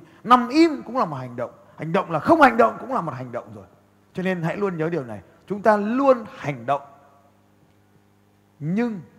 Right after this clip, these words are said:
tôi muốn nói ở đây là hành động vì mục tiêu. Đó mới là điều quan trọng.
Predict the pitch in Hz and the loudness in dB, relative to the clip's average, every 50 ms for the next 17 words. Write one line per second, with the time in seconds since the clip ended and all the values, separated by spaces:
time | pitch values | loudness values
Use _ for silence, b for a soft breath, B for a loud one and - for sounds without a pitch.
0 | _ - 156 160 147 143 143 143 147 156 123 113 131 135 131 123 110 - _ b | _ -6 -6 -6 -4 -6 -6 -6 -6 -6 -6 -6 -6 -6 -6 -8 -10 -16 _ b
1 | b b b b b b 123 131 131 127 123 117 - - - - - - 156 165 | b b b b b b 0 2 2 2 2 -2 -6 -12 -16 -12 -6 -4 -4 -2
2 | 160 151 143 139 147 151 151 147 151 - - - - - _ _ _ _ - 110 | -4 -6 -10 -6 -4 -2 -2 -2 -4 -10 -20 -20 -20 -20 _ _ _ _ -12 -4
3 | 123 170 202 196 175 160 139 120 101 95 98 113 147 143 - - _ - 160 156 | 0 0 2 2 0 -2 -4 -6 -10 -12 -12 -8 -8 -8 -10 -10 _ -2 0 0
4 | 143 123 - - - _ _ _ _ _ _ _ _ _ - - _ _ _ _ | 0 -2 -6 -14 -20 _ _ _ _ _ _ _ _ _ -20 -20 _ _ _ _
5 | _ - 147 139 156 202 214 190 170 143 139 127 104 - - 131 127 120 - - | _ -12 -8 -6 -6 -4 -4 -4 -4 -2 -4 -4 -6 -6 -6 -6 -6 -8 -12 -18
6 | - | -20